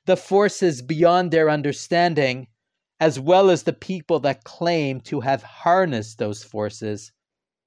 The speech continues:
while also highlighting that God alone held man's destiny in his hand.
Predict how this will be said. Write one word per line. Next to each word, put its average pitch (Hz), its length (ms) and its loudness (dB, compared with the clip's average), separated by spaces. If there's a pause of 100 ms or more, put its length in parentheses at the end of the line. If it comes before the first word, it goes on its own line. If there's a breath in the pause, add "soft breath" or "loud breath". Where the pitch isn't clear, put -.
(220)
while 160 180 2
also 214 480 2
highlighting 143 800 2 (220 soft breath)
that 139 320 -2
God 196 480 6
alone 156 720 2 (240 soft breath)
held 156 380 2
man's 165 580 0
destiny 147 840 -2 (160 soft breath)
in 156 220 -2
his 143 300 -4
hand. 143 640 0